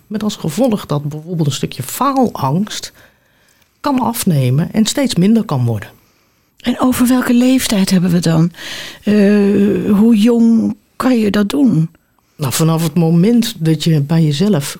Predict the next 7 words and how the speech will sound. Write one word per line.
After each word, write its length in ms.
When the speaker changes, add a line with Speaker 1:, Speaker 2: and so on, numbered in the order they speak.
Speaker 1:
kunt 240
gaan 400
tikken, 480
kan 180
het 120
in 120
principe. 480